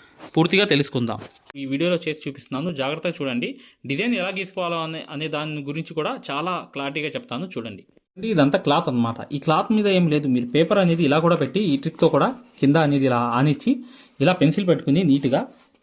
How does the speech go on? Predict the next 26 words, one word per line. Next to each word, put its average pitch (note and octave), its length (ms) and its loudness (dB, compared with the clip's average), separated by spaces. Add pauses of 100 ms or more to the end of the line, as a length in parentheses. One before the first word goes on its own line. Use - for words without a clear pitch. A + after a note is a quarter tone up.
(100)
ఇలా C3 160 4 (180)
పెన్సిల్ D3+ 320 4
అనేది C3 320 2
యూజ్ C3 220 -2
చేసి, C3 260 -4 (420)
మీ C3 220 4
దగ్గర B2+ 200 4 (100)
ఉన్న C#3 120 4 (120)
నటరాజ్ C3 340 2
పెన్సిల్ B2+ 300 0
కానీ B2 220 2
ఏదైనా A#2+ 240 0 (400)
ఉన్నప్పుడు D#3 440 4
ఇలా D#3+ 100 4 (220)
నీట్‌గా F#3 380 2
మీరు D3+ 200 0
ఇలా G3 100 2 (200)
పెన్సిల్తో F3 380 2 (120)
దిద్దుకోవచ్చు, D3 560 0
ఈ C#3 180 -2
డిజైన్ G3+ 320 2
అనేది F3+ 300 2
గీసుకోవచ్చు, D#3+ 500 -2 (460)
ఇలా E3+ 260 4
అనేది G3 260 -2
కూడా B3 140 2